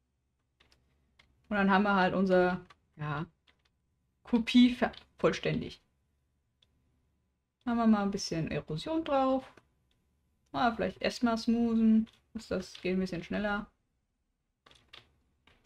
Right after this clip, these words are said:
Ein bisschen Erosion. So. Okay.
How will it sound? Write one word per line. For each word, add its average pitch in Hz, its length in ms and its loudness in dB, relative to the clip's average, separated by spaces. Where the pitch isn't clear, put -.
Ein 202 160 -4
bisschen 175 500 -10
Erosion. 226 920 0
So. 82 220 -6
Okay. 170 300 -4